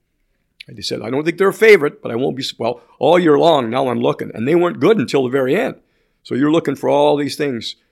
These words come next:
Um, and, and that's, and look, coaches, again, I, I go, I don't know why I'm going back to the coach, but there's a lot of coaches who nowadays feel when the team's doing well, that's when you get on 'em. When they're not doing well, that's when you back off.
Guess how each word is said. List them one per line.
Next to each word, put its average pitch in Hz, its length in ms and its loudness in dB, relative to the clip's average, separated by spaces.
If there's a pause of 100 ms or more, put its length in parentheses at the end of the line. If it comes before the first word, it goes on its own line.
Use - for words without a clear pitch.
(260)
Um, 101 380 -12 (120)
and, 110 200 -10
and 117 200 -8
that's, 123 320 -6 (960)
and 110 120 -6
look, - 320 -14
coaches, 127 400 -2
again, 139 180 0
I, 120 180 -6
I 107 100 -8
go, 110 240 -8
I 113 40 -4
don't 127 100 -6
know 123 60 -6
why 127 200 -8
I'm 110 80 -10
going 120 200 -6
back 120 140 -8
to - 80 -14
the 101 80 -8
coach, 165 260 -4
but 104 80 -10
there's 104 160 -6
a 110 40 -6
lot 120 120 -2
of 135 80 -6
coaches 143 340 -2
who 113 80 -8
nowadays 127 420 -4
feel 175 220 0
when 117 120 -2
the 120 60 -4
team's 127 280 -4
doing 123 260 -2
well, 156 380 -4 (160)
that's 165 260 -4
when 135 140 -4
you 120 60 -4
get 117 120 0
on 156 200 -4
'em. - 100 -12 (720)
When 117 100 -4
they're 117 100 -2
not 151 240 0
doing 131 200 -2
well, 107 320 -6 (100)
that's 104 220 -8
when 101 80 -6
you 98 80 -6
back 92 240 -12
off. - 160 -14